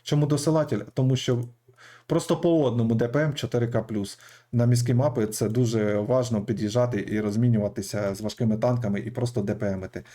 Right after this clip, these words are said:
Переходимо до боєзапасу цього танчика, друзі. На відкритих мапах я використовую п'ятдесят на п'ятдесят під калібр з голдой. Десять фугасів вожу. Під калібр цього танчика в нас тисяча чотириста сімдесят вісім, пробиття двісті шістдесят вісім.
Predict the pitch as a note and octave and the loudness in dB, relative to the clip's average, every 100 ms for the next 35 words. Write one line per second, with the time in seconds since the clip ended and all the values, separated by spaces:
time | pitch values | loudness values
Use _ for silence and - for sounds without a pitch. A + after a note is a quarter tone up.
0 | - - F#3+ G3+ G#3+ E3+ D3 D3+ C#3 B2+ | -20 -6 -2 0 0 0 2 2 2 0
1 | C#3+ C#3 C3 B2 A#2+ A#2 - A#2 A#2 D3+ | 2 2 2 2 0 -2 0 0 2 0
2 | - B2 A#2 A#2+ A2+ G#2+ G#2 C3 E3 F3+ | -2 -2 0 2 2 0 0 0 0 0
3 | D#3 D3 C3+ A#2+ A#2 C#3+ A#2 A#2 A#2+ A#2+ | -2 0 0 0 0 0 0 0 0 0
4 | A#2+ G#2+ B2+ A#2+ B2 A#2+ A#2+ A#2+ A#2+ A#2 | 0 0 0 0 0 0 0 2 0 -2
5 | A#2 - A#2 A#2 A2 G#2+ A#2+ G#2 G#2+ A#2 | -4 -2 0 2 0 0 0 0 0 -2
6 | - - - - - B2+ B2 A2 A#2 A2 | -6 -18 -20 -14 -4 -2 -2 -2 0 0
7 | G#2+ A#2+ A#2+ A#2+ B2 A#2+ - - E3+ - | 0 0 2 2 0 -2 -14 -8 -4 0
8 | G3 E3+ C#3+ C#3+ C3+ C3 B2+ A#2+ B2 A#2+ | 0 0 0 0 0 2 0 0 2 2
9 | A#2+ D3 - B2+ A#2+ A#2+ B2+ A#2 B2 B2+ | 2 2 2 0 0 0 0 0 0 2
10 | A#2+ A#2 B2 A#2+ A#2 C#3 C3+ - _ _ | 2 2 0 0 0 0 -4 -6 _ _
11 | _ _ _ _ _ C#3 B2+ B2+ B2+ A2+ | _ _ _ _ _ -2 0 0 0 2
12 | B2 B2 A#2 A2+ A2+ B2 A2 G#2+ - A#2 | 2 2 0 0 0 0 0 0 0 -2